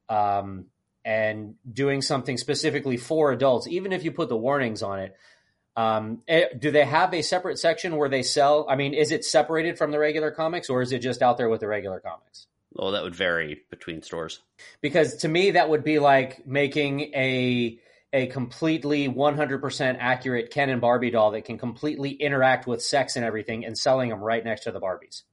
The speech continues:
Speaker 1: I mean, it's, it's not a product that's, that's, it's a product that's marketed at kids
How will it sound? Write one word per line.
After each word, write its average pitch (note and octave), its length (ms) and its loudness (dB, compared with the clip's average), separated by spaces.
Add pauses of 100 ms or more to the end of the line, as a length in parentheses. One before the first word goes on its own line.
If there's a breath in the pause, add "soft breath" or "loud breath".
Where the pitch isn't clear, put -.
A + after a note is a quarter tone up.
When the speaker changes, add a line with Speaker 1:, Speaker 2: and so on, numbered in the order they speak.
(340)
Speaker 1:
I C#3+ 80 0
mean, C#3+ 220 0
it's, D#3 200 2
it's E3+ 260 -4
not F3+ 360 4
a D#3+ 80 2
product D3+ 420 2
that's, B2+ 340 -6 (120)
that's, B2+ 580 -4 (600)
it's E3 200 2
a D#3 80 2
product G3+ 380 4
that's D#3+ 280 0
marketed D3 580 4
at C#3 280 0
kids E3+ 560 -6